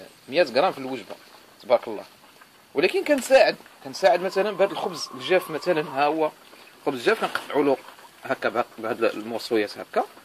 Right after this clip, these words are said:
وكنعطيه له كاع شويه، تخلطوه مع شويه ديال الفصه، التفتيت ديال الفصه هكا، كياكل حتى الفصة، غير ح-، ال-، الأرانب الرومية حاولوا أنكم ما تعطيهمش،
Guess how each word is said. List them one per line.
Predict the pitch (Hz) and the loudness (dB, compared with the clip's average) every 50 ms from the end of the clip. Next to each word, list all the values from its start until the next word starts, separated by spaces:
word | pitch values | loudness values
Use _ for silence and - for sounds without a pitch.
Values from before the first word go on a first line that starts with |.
| - - - | -20 -14 -10
وكنعطيه | - - - 214 - - - 170 135 131 | -8 -4 -2 0 0 0 2 2 2 2
له | - - 440 - - - - - - - - - - | 2 0 0 -2 -8 -20 -20 -20 -20 -20 -14 -4 0
كاع | 403 - | 0 0
شويه، | - - 165 175 185 165 | 0 0 -4 -2 -2 -2
تخلطوه | - - - 165 156 139 - 151 | -2 -2 -2 -4 -2 -2 -2 -2
مع | 131 113 120 | -2 -2 -4
شويه | - - 139 131 | -6 -6 -6 -4
ديال | 120 131 120 117 113 110 101 - - - - - - - - - | -2 -2 0 2 2 2 0 -2 -6 -12 -18 -20 -20 -20 -20 -20
الفصه، | 123 - - - - - - 180 - - - - | -18 -14 -12 -10 -4 0 0 0 0 -2 -10 -18
التفتيت | - - 139 - 143 123 107 | -14 -14 -12 -10 -10 -8 -6
ديال | 117 131 | -6 -6
الفصه | 117 - - - - 110 | -6 -6 -10 -10 -6 -6
هكا، | - - - - - 208 359 - - - - - - | -6 -6 -6 -4 -4 -4 -4 -6 -12 -20 -20 -20 -12
كياكل | - 233 233 196 - 165 | -4 0 0 0 0 0
حتى | - 202 | -2 -2
الفصة، | 190 - - - - 208 202 | -2 -4 -4 -4 0 0 0
غير | - - 226 214 | 2 2 0 0
ح-، | - - - | -2 -2 -2
ال-، | 151 165 165 156 - | -2 -2 -2 -2 -6
الأرانب | - - - 165 170 170 175 160 139 | -4 0 2 4 4 4 2 -2 -2
الرومية | 151 156 170 175 170 170 175 214 226 - - - - - - | 0 0 2 0 0 0 0 0 -2 -2 -6 -18 -20 -14 -4
حاولوا | - 160 180 185 180 - | 2 4 4 4 4 2
أنكم | - 165 175 165 - 175 | -2 -4 -4 -4 -6 -4
ما | 170 156 | -6 -4
تعطيهمش، | - - - 175 180 151 175 220 208 - - | -6 -6 -8 -8 -10 -8 -8 -10 -10 -10 -12